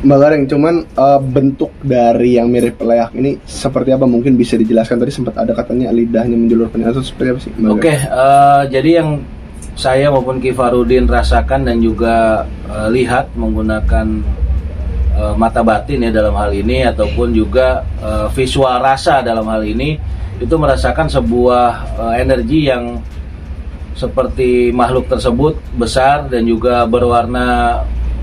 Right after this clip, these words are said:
Speaker 2: putih gitu kan, dan juga, eh, lidahnya menjulur keluar dan juga kuku-kuku yang panjang ya, sehingga kita bisa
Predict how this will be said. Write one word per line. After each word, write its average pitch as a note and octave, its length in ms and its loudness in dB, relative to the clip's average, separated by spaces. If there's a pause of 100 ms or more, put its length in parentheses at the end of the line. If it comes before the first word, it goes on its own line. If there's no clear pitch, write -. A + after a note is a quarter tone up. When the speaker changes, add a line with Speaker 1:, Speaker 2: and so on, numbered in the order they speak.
(200)
Speaker 2:
putih C#3 400 0 (160)
gitu A2 240 2
kan, C3+ 160 2 (560)
dan A#2 160 2
juga, A#2+ 560 2 (240)
eh, A2+ 240 2
lidahnya B2+ 480 0
menjulur A#2+ 480 0
keluar B2+ 560 2 (560)
dan A#2+ 160 0
juga A#2+ 240 2
kuku-kuku B2 560 -2
yang A#2 160 -2
panjang A#2+ 560 0 (400)
ya, A2 160 -8
sehingga B2+ 400 -2
kita B2 240 -2
bisa A#2+ 640 2